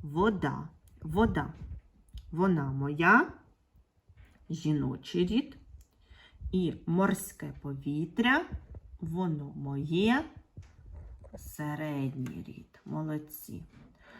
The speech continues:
Поясни, чи змінюються прикметники зі зміною роду іменника? Так, прикметник змінюється.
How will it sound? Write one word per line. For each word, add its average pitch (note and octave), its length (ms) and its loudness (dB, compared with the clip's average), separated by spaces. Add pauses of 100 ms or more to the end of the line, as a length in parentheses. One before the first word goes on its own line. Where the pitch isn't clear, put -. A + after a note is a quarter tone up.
(180)
Поясни, F4 680 4 (140)
чи G#3 180 -2
змінюються G3+ 680 4
прикметники A3+ 960 -2 (920)
зі F3+ 180 2
зміною G3+ 540 4
роду F3 280 2
іменника? C#3 800 -4 (1600)
Так, E3+ 640 2
прикметник G#3 680 -2
змінюється. G3 1000 0